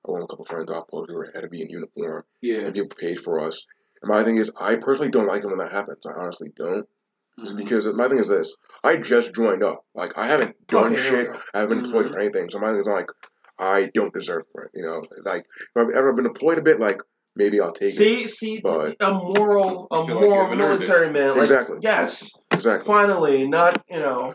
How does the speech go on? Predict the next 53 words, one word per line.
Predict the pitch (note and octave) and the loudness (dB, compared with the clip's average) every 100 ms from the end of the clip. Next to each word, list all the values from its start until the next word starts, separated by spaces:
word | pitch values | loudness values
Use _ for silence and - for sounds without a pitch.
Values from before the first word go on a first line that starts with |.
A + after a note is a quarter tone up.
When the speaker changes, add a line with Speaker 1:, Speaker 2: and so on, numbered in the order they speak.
| - | -8
Speaker 2:
Well, | D#3+ C#3+ | -6 -2
well, | D3 D3+ C#3 | 0 0 0
but | E3+ | 2
Eric | G#3+ A3 F3+ | 2 2 0
is | D#3+ | 0
like | D3+ C3+ | 0 -2
my | C3+ | -2
boys | C3 C3 A#2+ | 0 0 0
in | B2 | -4
the | A#2+ | -4
reserves. | A2+ A2 C3 C#3+ A#2+ A2+ | -4 -4 -4 -2 -2 -6
I | A2 | -8
mean, | A2+ A2 | -6 -6
he | B2+ C#3 | -6 -8
even | A#2 A2 | -12 -10
said | B2 | -6
it | A#2+ | -2
Speaker 1:
Mm-hmm. | A2+ | -2
Speaker 2:
the | A#2 | -2
other | G#2+ G#2+ | -4 -6
day. | B2 | -6
He's | A2+ A2+ | -4 -4
like, | A2 G#2+ | -6 -8
he's | A2 | -8
like, | G#2 | -6
"I | C3 | -6
don't | C3 | -6
really | A#2+ A2+ G#2 _ | -6 -6 -10 _
tout, | B2+ B2 A2+ - _ _ B2 | -6 -4 -6 -8 _ _ -10
you | A#2 | -8
know, | A2 G#2+ G#2 G#2 | -8 -8 -8 -10
the | |
whole | G#2 A#2 A2+ B2 | -6 -6 -6 -8
fact," | A2+ A#2 | -8 -8
'cause | B2+ | -12
he | C#3+ | -10
said | C3 B2 | -6 -6
something | A#2+ A2 | -8 -12
like | G#2+ G#2+ | -12 -10
he | A2 | -10
had | G2+ | -8
a, | G2 - _ _ _ - | -12 -14 _ _ _ -12
a | G2+ | -8
brush | B2 A#2+ - | -4 -4 -4
up | A#2+ - | -6 -6
with | - | -12
the | - | -10
fucking, | A#2+ A2 G#2+ G#2+ | -6 -6 -8 -10
like, | G#2 G2+ | -6 -4
local | G#2 A#2 A#2 - | 2 2 2 -8
police | A#2 B2 B2 A#2 A2+ | -4 -2 -4 -8 -14
and | G#2 G2+ | -14 -12
shit. | A#2 A2 | -10 -10